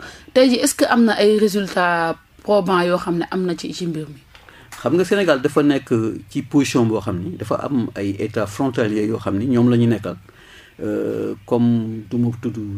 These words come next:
Speaker 2: de dëkk yi, mais ñëpp xam nañ fan la, fan lay wax. Euh, foofu souvent fa la, fa la li ñuy wooyee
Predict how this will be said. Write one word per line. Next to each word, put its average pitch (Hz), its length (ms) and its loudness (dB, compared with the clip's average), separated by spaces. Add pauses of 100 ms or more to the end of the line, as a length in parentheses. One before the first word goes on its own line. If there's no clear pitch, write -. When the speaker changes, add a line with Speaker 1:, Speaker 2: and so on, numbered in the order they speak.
(320)
Speaker 2:
de 117 200 -6
dëkk 120 200 -10
yi, 110 120 -6
mais 113 120 -4
ñëpp 123 200 -2
xam 117 200 -2
nañ 110 180 -4
fan 104 240 -4
la, 101 200 -6
fan 131 220 -10
lay 104 140 -6
wax. 98 180 -6 (640)
Euh, 101 320 -4
foofu 156 460 0
souvent 165 440 0
fa 151 160 2
la, 156 220 2 (340)
fa - 220 -4
la 135 140 2
li 139 160 4
ñuy 156 140 6
wooyee 139 480 4